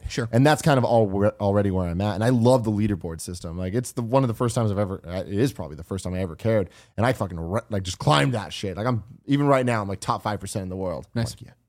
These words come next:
Speaker 2: Come at me.
Speaker 1: What are you gonna do?
Speaker 2: Andrea Renee.
Speaker 1: Tim
Speaker 2: Huh?
Speaker 1: Geddes.
Speaker 2: She's talking shit. Come on.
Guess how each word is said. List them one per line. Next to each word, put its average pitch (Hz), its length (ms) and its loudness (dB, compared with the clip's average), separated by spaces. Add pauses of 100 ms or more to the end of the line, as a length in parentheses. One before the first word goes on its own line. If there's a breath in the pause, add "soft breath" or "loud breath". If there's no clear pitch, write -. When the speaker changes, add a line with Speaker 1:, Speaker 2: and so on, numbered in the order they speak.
(120)
Speaker 2:
Come 160 140 4
at 123 180 2
me. 87 120 -8 (220)
Speaker 1:
What 120 100 0
are 127 80 4
you 123 60 2
gonna 127 120 4
do? 143 80 6
Speaker 2:
Andrea 123 260 6
Renee. 113 380 6 (160)
Speaker 1:
Tim 147 180 2
Speaker 2:
Huh? 160 200 6
Speaker 1:
Geddes. 117 340 -2 (440)
Speaker 2:
She's - 80 -20
talking 87 300 -2
shit. - 200 -12
Come 82 160 -8
on. - 100 -18